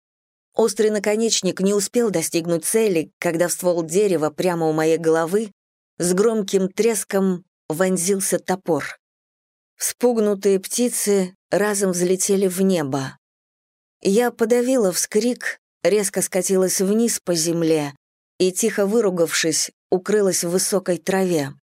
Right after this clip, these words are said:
Сердце бешено колотилось, пока я судорожно стискивала рукоять кинжала и пыталась разглядеть хоть что-то сквозь зелень перед глазами. Набравшись смелости,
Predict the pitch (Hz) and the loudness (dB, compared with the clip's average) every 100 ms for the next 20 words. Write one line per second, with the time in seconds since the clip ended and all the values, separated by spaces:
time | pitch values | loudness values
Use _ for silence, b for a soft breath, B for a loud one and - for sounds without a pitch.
0 | _ _ _ _ _ _ - 254 254 - | _ _ _ _ _ _ -2 0 0 0
1 | 220 220 226 220 214 196 214 214 202 247 | 0 2 2 0 -2 -2 0 0 0 0
2 | 240 156 - - 160 165 160 190 185 170 | 2 0 -2 -4 -2 -2 0 0 0 0
3 | 160 165 160 - 175 - 160 156 156 156 | 0 -2 -2 -2 -4 -2 0 2 2 0
4 | 160 165 160 - 160 143 190 202 185 170 | 0 0 -2 -2 -2 0 0 0 0 -2
5 | - _ _ _ - 185 208 220 214 185 | -6 _ _ _ -4 -2 0 0 0 0
6 | 185 175 175 180 190 196 - 180 - - | 0 0 0 0 0 0 -2 -4 -2 -2
7 | 233 208 156 - 156 151 151 180 160 156 | -2 -2 -4 -2 0 0 0 0 0 -2
8 | 175 160 165 165 175 170 156 143 135 - | -2 -2 0 0 0 0 -2 -4 -8 -14
9 | _ _ _ _ _ _ _ 190 208 214 | _ _ _ _ _ _ _ -2 0 2
10 | 247 233 208 190 220 254 247 160 - 156 | 0 0 0 0 0 2 2 0 -2 -2
11 | 139 | -4